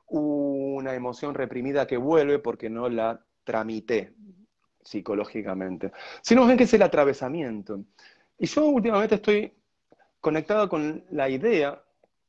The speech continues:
que descubrí en un momento de mi vida, hará un mes y medio más o menos, en la Patagonia,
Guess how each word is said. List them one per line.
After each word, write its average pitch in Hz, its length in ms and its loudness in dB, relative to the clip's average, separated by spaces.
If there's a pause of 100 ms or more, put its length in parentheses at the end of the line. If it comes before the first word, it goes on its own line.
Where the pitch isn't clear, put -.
(540)
que 135 320 -4
descubrí 170 480 -2
en 139 260 -6
un 160 80 -4
momento 160 280 -2
de 139 80 -2
mi 180 80 0
vida, 175 340 2
hará 120 400 -4
un 131 380 -6
mes 185 420 -12
y 127 100 -2
medio 147 280 2
más 117 160 -4
o - 20 -4
menos, 151 260 0
en 107 80 -2
la 107 80 -2
Patagonia, 139 600 4